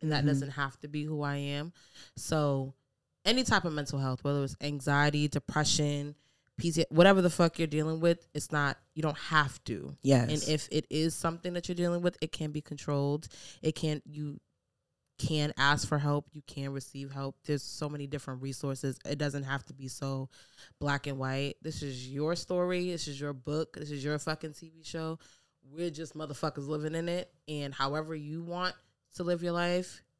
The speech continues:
Speaker 1: you're capable of living
Speaker 2: Mm-hmm.
Speaker 1: in that manner. You're capable and deserving of living a happy,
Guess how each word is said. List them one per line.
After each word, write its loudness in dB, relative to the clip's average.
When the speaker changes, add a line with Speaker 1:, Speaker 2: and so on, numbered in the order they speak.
Speaker 1:
you're -6
capable -4
of -8
living -6
Speaker 2:
Mm-hmm. 6
Speaker 1:
in -8
that -8
manner. -10
You're -8
capable 2
and -6
deserving -2
of 0
living 0
a -4
happy, -2